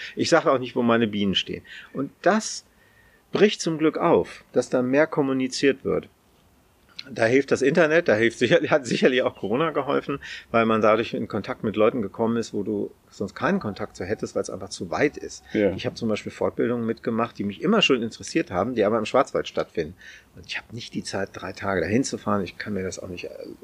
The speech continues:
Speaker 1: also, äh, war auch teuer gewesen. Und die haben das in abgespeckter Version während Corona zweimal, ähm, als Internetveranstaltung gemacht. Fand ich natürlich großartig.
Speaker 2: Ja.
Speaker 1: Konnte ich mal endlich mal dabei sein. Jetzt machen sie es wieder in Präsenz, gut,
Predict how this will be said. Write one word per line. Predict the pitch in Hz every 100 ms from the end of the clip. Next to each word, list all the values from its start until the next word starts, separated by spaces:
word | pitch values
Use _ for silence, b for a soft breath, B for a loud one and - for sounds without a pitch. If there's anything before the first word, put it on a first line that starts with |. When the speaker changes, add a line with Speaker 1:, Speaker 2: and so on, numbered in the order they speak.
| -
Speaker 1:
also, | - 85
äh, | 85 - B B -
war | 104 -
auch |
teuer | - - 139 170 160
gewesen. | 135 127 139 139 127 B B
Und | -
die | 120
haben | 147 175
das | 160 -
in | -
abgespeckter | 147 - - 143 - 131
Version | 113 101 120 139 131
während | 110 113
Corona | - 101 120 123
zweimal, | - - 110 123 110 113 120 113 -
ähm, | 107 104 101 101 -
als | -
Internetveranstaltung | 110 120 87 - - 85 - 82 90
gemacht. | 82 80 -
Fand | 101 113
ich |
natürlich | 113 104 -
großartig. | - 123 - - - 143 220 - -
Speaker 2:
Ja. | 113 B B B _
Speaker 1:
Konnte | - 127
ich | 127
mal | 127
endlich | 104 127 120
mal | 117 113
dabei | 110 101 101
sein. | 87 78
Jetzt | 113 131
machen | 156 165
sie | 135
es | -
wieder | 135 127 127
in | 113
Präsenz, | - 104 113 147 151 -
gut, | - 98